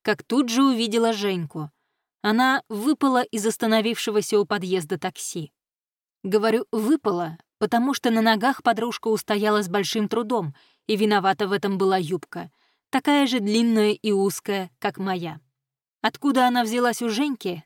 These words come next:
для меня было загадкой. «Что это на тебе?» — удивилась я, когда мы застыли на тротуаре, критически рассматривая друг друга. «А то не видишь», — хмуро ответила Женька.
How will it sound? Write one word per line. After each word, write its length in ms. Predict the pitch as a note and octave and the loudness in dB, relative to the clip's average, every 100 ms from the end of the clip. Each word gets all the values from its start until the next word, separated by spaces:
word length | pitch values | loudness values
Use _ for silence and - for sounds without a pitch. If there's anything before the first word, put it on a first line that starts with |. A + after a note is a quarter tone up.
| _ | _
для 180 | G#3 A3 | 0 2
меня 320 | G#3+ G#3 G3 | 2 2 0
было 240 | F#3 F#3 F#3 | 0 -2 -2
загадкой. 640 | F#3 F3 E3+ - - E3 - _ _ _ _ _ _ _ _ _ _ _ - | -2 -4 -6 -10 -14 -16 -16 _ _ _ _ _ _ _ _ _ _ _ -14
«Что 240 | - - C#4+ | -8 0 2
это 200 | D4 G#3+ | 2 0
на 120 | G3 | -2
тебе?» — 380 | G3+ F3 E3 D3+ _ _ _ - | -2 -4 -6 -10 _ _ _ -10
удивилась 640 | G3 G#3 G#3 G#3 G3 - | -4 -2 2 2 2 0
я, 160 | A3 A3+ | -4 -2
когда 320 | G#3+ G3+ A3 | -2 0 0
мы 100 | A3 | 2
застыли 400 | A3 - C4 A#3+ | 0 -2 -2 0
на 160 | G#3 | 0
тротуаре, 640 | F3+ F#3 G3 G3 A#3+ G#3 D#3 _ _ | 0 -2 0 2 2 -2 -10 _ _
критически 560 | - A3 B3+ - A#3+ B3+ | -4 -4 -4 -6 -6 -2
рассматривая 800 | A3+ - - G#3+ - G3 G3+ F#3+ | -2 -4 -4 -4 -2 0 0 0
друг 240 | G3 F#3+ | 0 0
друга. 420 | F#3 F3+ E3 D3+ - _ _ _ _ _ _ _ _ _ _ | -2 -4 -6 -12 -16 _ _ _ _ _ _ _ _ _ _
«А 120 | A#3+ | -4
то 160 | - F4 | 2 4
не 180 | F4 D#4 | 4 2
видишь», — 520 | A#3 E3+ E3 - - _ _ | 0 0 -2 -2 -6 _ _
хмуро 340 | G#3+ G#3+ G3+ | 0 2 2
ответила 460 | F#3 G3 F#3 F#3+ F#3+ | 2 -2 -4 -4 -4
Женька. 460 | F3+ E3+ D3 E3 | -4 -8 -8 -12